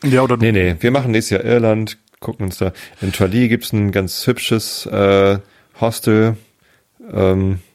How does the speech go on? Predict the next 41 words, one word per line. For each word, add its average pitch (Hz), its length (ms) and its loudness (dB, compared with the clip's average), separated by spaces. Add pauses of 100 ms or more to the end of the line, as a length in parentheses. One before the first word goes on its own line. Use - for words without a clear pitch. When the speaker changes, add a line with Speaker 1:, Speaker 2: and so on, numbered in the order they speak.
Speaker 2:
wo, 95 300 0
wo 101 80 -4
es 95 80 -2
auch 95 100 -4
Familienzimmer 117 600 0
gibt. 113 340 -8 (800)
Und, 90 480 0
äh, 87 200 2
auf - 240 -2
Inishmore 101 520 0
Speaker 1:
Es 98 120 -4
Speaker 2:
gibt's - 180 -8
auch - 260 -4
ein 107 80 -6
sehr 101 140 -2
schönes 101 380 -6
Hostel. 113 220 -6
Speaker 1:
Ich 98 220 -4
glaube, 113 400 -4
wenn 113 120 -2
du 117 80 0
dir 113 60 -4
Speaker 2:
Das 107 100 0
Speaker 1:
das, 92 140 0
Speaker 2:
reicht - 100 -8
vollkommen 78 320 -10
aus. - 60 -8
Speaker 1:
ich 78 120 -4
glaube, 104 240 -6
wenn 110 120 -4
du 107 60 -4
dir 113 140 -4
das 101 160 -2
selber 110 300 -6
zusammenklickst, 107 800 -4
sollte 110 240 -4
das 104 160 -4
auch - 100 -14
kein 104 220 -8
Problem 104 420 -6
sein. 98 320 -12